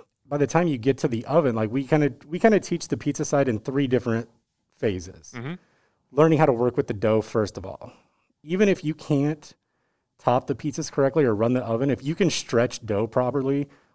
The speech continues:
Speaker 1: we can at least utilize your efforts online that night.
Speaker 2: Mm-hmm.
Speaker 1: From then, it's kinda getting familiar with what goes on each pizza, and it's a relatively small menu, so that becomes kinda the easiest part of it. And then the next part is learning the oven.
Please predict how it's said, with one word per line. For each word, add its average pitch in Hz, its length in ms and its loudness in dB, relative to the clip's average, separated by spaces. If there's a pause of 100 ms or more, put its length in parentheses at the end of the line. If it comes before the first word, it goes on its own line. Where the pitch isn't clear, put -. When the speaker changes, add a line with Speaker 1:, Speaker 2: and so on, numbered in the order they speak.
Speaker 1:
we 135 120 -2
can 151 140 4
at 143 100 2
least 123 240 -2
utilize 113 540 2
your 110 160 -2
efforts 110 300 -6
online 98 360 -4
that 92 160 -16
night. 104 220 -18 (120)
Speaker 2:
Mm-hmm. 110 240 -10 (720)
Speaker 1:
From 151 220 4
then, 165 220 6
it's 151 120 0
kinda 151 200 4
getting 151 180 2
familiar 127 340 2
with 120 180 2
what 110 320 0
goes 123 240 0 (120)
on 120 300 -2
each 147 280 -6
pizza, 165 500 0 (300)
and 175 100 0
it's 180 120 4
a 185 40 4
relatively 185 380 4
small 123 300 2
menu, 104 240 -2
so 127 100 -4
that 131 140 4
becomes 131 280 0
kinda 131 180 0
the 110 180 -4
easiest 127 420 -2
part 113 480 0
of 127 220 -2
it. 95 260 -6 (480)
And 139 100 0
then 139 100 4
the 135 60 4
next 156 380 2
part 123 260 4
is 113 140 -2
learning 113 280 0
the 101 120 -6
oven. 95 400 -10